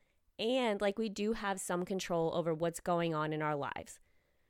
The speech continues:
So without further ado, please enjoy this week's installment of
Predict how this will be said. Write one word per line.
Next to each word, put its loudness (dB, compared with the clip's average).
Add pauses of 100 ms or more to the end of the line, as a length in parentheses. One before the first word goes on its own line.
(100)
So 4
without 6
further 6
ado, 2
please -2
enjoy 0
this 0
week's -4
installment 0
of 4